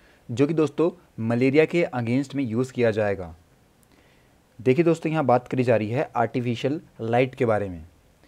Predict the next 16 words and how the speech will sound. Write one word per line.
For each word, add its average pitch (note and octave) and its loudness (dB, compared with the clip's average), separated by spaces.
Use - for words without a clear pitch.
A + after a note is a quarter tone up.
इससे C#3+ -2
हम D3+ 0
लोग C#3 0
यहाँ B2+ 0
पे C3+ 0
आप A#2+ 2
कह B2 -6
सकते A#2+ -6
हैं C3 -2
जो C3 0
मलेरिया A2+ 2
है D3 4
इससे D3+ -2
लड़ B2+ 6
सकते - -8
हैं। E2+ -16